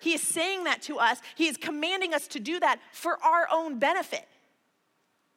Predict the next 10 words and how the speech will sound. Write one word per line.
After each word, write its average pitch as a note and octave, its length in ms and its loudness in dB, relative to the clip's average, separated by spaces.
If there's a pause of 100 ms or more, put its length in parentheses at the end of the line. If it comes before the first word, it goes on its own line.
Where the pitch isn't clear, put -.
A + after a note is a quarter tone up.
(840)
Why D4 280 4
is F4 140 2
it F4+ 120 -4
for F4+ 120 -2
our E4+ 200 4
benefit? F4 420 -2 (460)
Because E4+ 240 0
we F4+ 160 2
are F#4+ 100 6
made F4 480 2